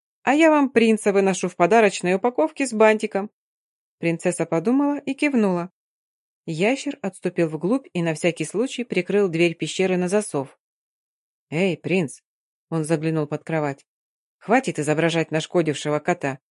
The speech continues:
Бери шашлык, настойку и валим через черный ход. Ремонт пещеры за твой счет.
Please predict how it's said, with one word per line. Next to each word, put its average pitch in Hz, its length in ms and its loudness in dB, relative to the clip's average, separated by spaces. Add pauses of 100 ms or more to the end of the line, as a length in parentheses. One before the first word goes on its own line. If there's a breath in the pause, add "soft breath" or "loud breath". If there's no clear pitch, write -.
(140)
Бери 180 280 2
шашлык, 226 480 -2
настойку 156 640 0
и 175 80 -2
валим 175 320 4
через 160 280 -4
черный 170 280 -2
ход. - 300 -6 (400)
Ремонт 185 360 2
пещеры 196 360 4
за 196 120 4
твой 185 220 2
счет. 160 380 -2